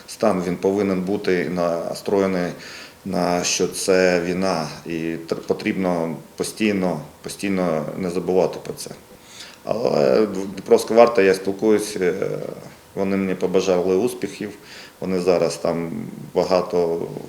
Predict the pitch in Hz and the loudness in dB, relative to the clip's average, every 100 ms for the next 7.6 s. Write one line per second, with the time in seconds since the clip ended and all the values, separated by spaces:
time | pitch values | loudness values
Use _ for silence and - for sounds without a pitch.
0 | - - - 98 90 82 - - - - | -14 -6 2 4 4 2 -2 -10 -16 -18
1 | - - - - 85 87 90 98 110 117 | -20 -18 -10 -6 -4 -2 -2 -2 -2 -2
2 | 107 98 90 87 87 - 92 85 85 80 | -6 -8 -8 -4 -4 -4 -6 -2 -2 -2
3 | - - - - - - - - - 92 | -8 -12 -18 -20 -18 -16 -18 -16 -8 -2
4 | 101 104 87 87 87 82 - - - 80 | 2 4 2 0 -2 -4 -10 -14 -12 -8
5 | 78 76 76 - - - - - - - | -8 -8 -10 -14 -18 -20 -20 -20 -20 -20
6 | - - - - 101 101 - 82 73 - | -20 -20 -18 -6 0 0 0 -6 -6 -8
7 | - 82 87 - 90 85 | -6 -2 -2 -2 -4 -2